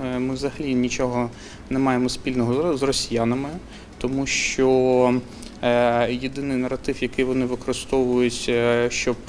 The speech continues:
якось нас, е, зробити спільним, це те, що в нас, е, е, спільна історія з Київською Руссю. Але ви-, вибачте, але Київська Русь — це Україна.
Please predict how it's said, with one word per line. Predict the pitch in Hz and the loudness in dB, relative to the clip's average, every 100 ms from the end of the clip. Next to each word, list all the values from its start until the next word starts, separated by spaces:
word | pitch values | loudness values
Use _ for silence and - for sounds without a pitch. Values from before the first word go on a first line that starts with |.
| - - - - | -16 -16 -16 -2
якось | 131 123 127 - | 0 2 -2 -2
нас, | 123 123 123 - - - | 0 2 2 0 -2 0
е, | 120 117 120 117 120 | 2 2 2 2 0
зробити | 127 127 127 123 | -2 -2 -2 -2
спільним, | - - 294 240 135 - | 0 2 4 4 2 -2
це | - - 135 131 123 | -4 2 4 4 2
те, | - 101 | -2 -2
що | - - | 0 0
в | 127 | 0
нас, | 127 135 127 - - | 2 2 0 -2 0
е, | 127 120 117 - - - - - | 0 0 -4 -12 -14 -14 -6 0
е, | 117 117 117 117 | 2 2 2 0
спільна | - 156 143 | -2 -2 0
історія | 131 - 160 139 | 0 2 4 2
з | - | 0
Київською | - 135 131 - 127 | -2 -2 -2 -2 0
Руссю. | 120 117 - - - | 2 0 -4 -4 0
Але | 127 131 127 117 120 113 127 123 | 4 6 6 4 0 -4 -6 -4
ви-, | 131 131 | -4 0
вибачте, | 139 170 165 - 190 | 0 2 0 0 2
але | 196 139 | 4 2
Київська | - 123 117 - | 2 0 0 0
Русь — | 123 120 | 0 0
це | 135 | -2
Україна. | 127 - 143 131 117 | 0 0 0 0 -2